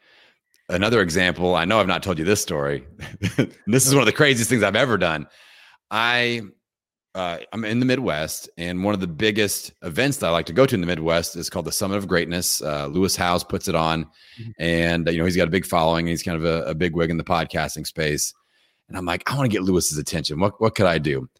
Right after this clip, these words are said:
Speaker 1: Well, one of my clients at the gym, his, his name is Kunga Norbu, and nobody knows that name, but he's the nephew of the Dalai Lama, like, the Dalai
Speaker 2: Oh,
Speaker 1: Lama.
Speaker 2: wow, really? No kidding.
Speaker 1: So,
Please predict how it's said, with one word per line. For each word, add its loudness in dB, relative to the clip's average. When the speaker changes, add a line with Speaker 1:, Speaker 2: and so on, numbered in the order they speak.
Speaker 1:
Well, 2
one 2
of 0
my 0
clients 2
at -2
the -2
gym, 4
his, -10
his -6
name 0
is -2
Kunga 2
Norbu, 0
and -2
nobody 6
knows 4
that 2
name, 2
but -6
he's -2
the -6
nephew -2
of -4
the -2
Dalai 0
Lama, -4
like, -8
the -2
Dalai 4
Speaker 2:
Oh, 4
Speaker 1:
Lama. 2
Speaker 2:
wow, 8
really? 6
No 2
kidding. -4
Speaker 1:
So, 4